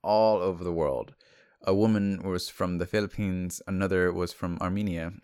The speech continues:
and a man was from Sweden. And see, here's the thing. They were born and lived in their res-,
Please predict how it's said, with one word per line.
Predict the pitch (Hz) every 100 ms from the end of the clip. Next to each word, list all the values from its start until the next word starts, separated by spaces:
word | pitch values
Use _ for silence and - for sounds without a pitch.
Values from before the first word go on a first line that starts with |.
| -
and | 92 87
a | 90
man | 95 95 85 85
was | 87 85
from | - 87
Sweden. | 82 - 104 87 82 95 _ - - -
And | 92 92
see, | - 98
here's | 101 104
the | 98
thing. | 98 104 90 - -
They | 101
were | 101
born | 92 107 110 107 107 107 -
and | 95 92 87 87 - -
lived | 101 101 104 95 87 -
in | 92 90
their | 90 90
res-, | 90 -